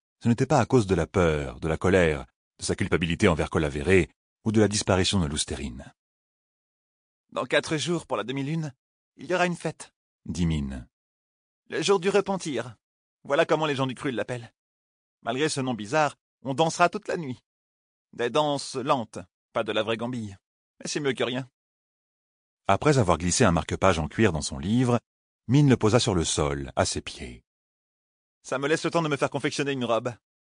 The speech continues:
Si jamais les couturières au travail dès aujourd'hui. Si tu as envie de danser avec moi, bien entendu. »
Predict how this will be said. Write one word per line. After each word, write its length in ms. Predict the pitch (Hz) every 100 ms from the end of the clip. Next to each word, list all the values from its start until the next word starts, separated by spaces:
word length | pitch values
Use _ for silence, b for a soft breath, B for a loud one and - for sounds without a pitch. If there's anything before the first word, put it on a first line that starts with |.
| _ _ _ -
Si 100 | 117
jamais 200 | 113 127
les 100 | 120
couturières 360 | 127 120 127
au 40 | 107
travail 320 | 113 110 131
dès 140 | 110
aujourd'hui. 380 | 98 113 117 - _ _ _ _ _ _ _
Si 140 | - 131
tu 200 | 151 135
as 40 |
envie 180 | 131 143
de 80 | 131
danser 240 | 120 143
avec 260 | 117 113 147
moi, 160 | 160
bien 120 | 123
entendu. » 400 | 113 117 107 95